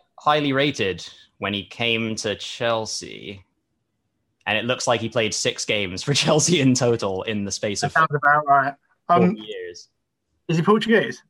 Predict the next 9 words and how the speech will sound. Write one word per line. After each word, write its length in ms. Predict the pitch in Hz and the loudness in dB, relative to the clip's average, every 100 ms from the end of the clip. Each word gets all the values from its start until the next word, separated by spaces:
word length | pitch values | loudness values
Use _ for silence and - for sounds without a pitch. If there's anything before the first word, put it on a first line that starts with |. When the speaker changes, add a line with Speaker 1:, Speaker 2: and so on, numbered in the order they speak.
| _ _ _ _ - | _ _ _ _ -8
Speaker 1:
No. 360 | 107 107 90 - - - _ _ _ _ - | -4 -2 -4 -6 -14 -20 _ _ _ _ -14
Speaker 2:
Uh. 80 | - - _ _ _ _ _ _ _ | -14 -14 _ _ _ _ _ _ _
Speaker 1:
He's 440 | - 135 131 - | 0 0 0 -4
ra-, 220 | 123 127 - - | -2 -4 -4 -14
strangely 440 | - 156 208 202 | -2 0 0 -2
enough, 220 | 190 180 170 | -2 -2 -2
he's 160 | 147 113 _ _ - | -4 -6 _ _ -16
born 480 | 107 127 175 208 170 | -4 0 0 0 2
in 520 | 135 127 123 117 | 2 2 0 -2